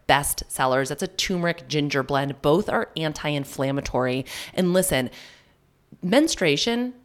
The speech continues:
having a period is a naturally inflammatory process. And so if you're experiencing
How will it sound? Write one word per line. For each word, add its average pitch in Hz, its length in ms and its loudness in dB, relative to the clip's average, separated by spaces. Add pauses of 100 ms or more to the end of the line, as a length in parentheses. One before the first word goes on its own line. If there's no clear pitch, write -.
(120)
having 247 260 0
a 277 40 -2
period 165 500 0 (140)
is 165 480 2 (180)
a 143 400 0
naturally 160 1000 0 (320)
inflammatory 139 680 0
process. - 640 -2 (360)
And 175 180 0
so 151 640 4 (160)
if 240 260 2
you're 247 180 4
experiencing 147 1120 -2